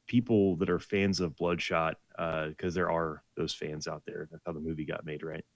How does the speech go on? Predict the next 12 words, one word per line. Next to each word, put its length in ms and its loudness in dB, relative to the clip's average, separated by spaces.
But 280 0
i-, 40 -4
if 400 0
you're 220 4
listening, 680 2
you 100 -4
can 120 2
correct 360 -2
me 100 4
if 140 -2
I'm 160 -6
wrong. 340 0